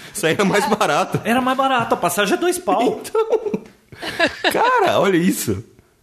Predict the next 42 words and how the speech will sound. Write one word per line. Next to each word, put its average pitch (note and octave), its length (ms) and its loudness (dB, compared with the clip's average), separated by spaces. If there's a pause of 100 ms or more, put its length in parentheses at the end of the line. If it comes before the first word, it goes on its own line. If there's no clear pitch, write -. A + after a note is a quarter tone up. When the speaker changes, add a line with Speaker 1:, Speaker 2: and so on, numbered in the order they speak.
Speaker 1:
Eu E3+ 160 0
acho G#3 140 2
que G#3+ 80 0
tinha F#3 120 2
que A3+ 60 2
ser G#3+ 80 2
Speaker 2:
Nossa. D#3+ 140 -2
Speaker 1:
proibido, C3+ 600 0
tinha B2 180 0
que B2 140 0
ter B2 220 0
uma, C3+ 280 2 (200)
uma A2 260 2
forma A#2 260 0
de A#2 120 0
ativar, G#2+ 840 2
assim, G#2+ 320 0
que, G#2+ 140 -8
porque C#3+ 640 -2
realmente, E3 580 0
ô, C3 180 0
o - 20 -2
moleque F#2+ 320 -2
não G#4 60 2
sabia G#2 340 0
disso, G2 240 -4
também G#3 260 0
não E3 180 2
é D#3 40 4
inocente, G#2 580 0
né? F2 100 -2 (640)
É - 60 -2
um B2+ 60 0
filho D#3+ 200 -2
da D#3+ 140 4
mãe G#2 160 6
esse F#2+ 160 0
moleque. F2+ 260 2 (160)
Speaker 2:
Viu? A#3+ 200 -2
Speaker 1:
Mas, F3 180 0
viu, C3+ 240 0
mas B2 460 0